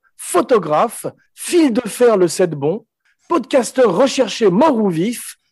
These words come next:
tintin, tintin, tintin. Un homme du Far West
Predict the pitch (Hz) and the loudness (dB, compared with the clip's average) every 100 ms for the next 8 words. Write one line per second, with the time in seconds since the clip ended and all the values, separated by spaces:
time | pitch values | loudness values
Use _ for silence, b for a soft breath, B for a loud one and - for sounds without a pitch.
0 | _ _ - - - 226 240 240 247 247 | _ _ -12 -8 -4 0 2 2 4 4
1 | 240 214 190 185 160 147 147 190 160 139 | 2 0 -2 -2 -2 -4 -2 -4 -2 -2
2 | 127 123 120 117 120 123 123 123 120 131 | 0 -2 -4 -4 -4 -4 -6 -8 -10 -14
3 | _ _ _ _ _ 180 190 226 208 175 | _ _ _ _ _ 0 2 2 2 -2
4 | - 175 139 139 156 - _ | 0 0 2 0 -2 -14 _